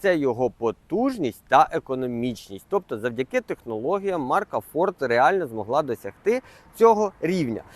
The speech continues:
Тому що в мене, наприклад, на такому Ford Escape їздить мій знайомий більше уже року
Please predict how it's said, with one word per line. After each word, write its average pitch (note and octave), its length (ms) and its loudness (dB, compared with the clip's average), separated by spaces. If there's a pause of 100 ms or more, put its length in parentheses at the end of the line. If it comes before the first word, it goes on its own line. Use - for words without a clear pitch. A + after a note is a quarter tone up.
(140)
Тому G#3+ 180 0
що E3 160 -2
в - 20 0
мене, B3 260 2
наприклад, D3+ 500 -2
на D#3 200 0
такому F3+ 460 -4
Ford C3+ 160 -4
Escape C3+ 680 0
їздить E3 400 -4
мій D3 240 0
знайомий B2 720 -2
більше D#3+ 480 -4
уже C#3 280 0
року C#3 400 2